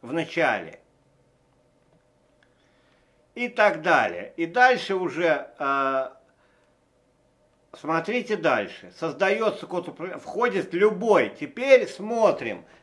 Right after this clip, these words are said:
Хорошо, нашли окно браузер, как мы. Контекст выполнения. Смотрим.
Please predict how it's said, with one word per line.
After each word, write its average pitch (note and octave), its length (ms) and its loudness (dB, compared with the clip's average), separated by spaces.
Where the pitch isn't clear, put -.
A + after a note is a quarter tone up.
Хорошо, E3 720 2
нашли D#3 400 0
окно F#3+ 400 4
браузер, D#3 540 2
как - 240 -8
мы. F2+ 160 -10
Контекст D3+ 640 -6
выполнения. F3 840 -2
Смотрим. D3 600 -4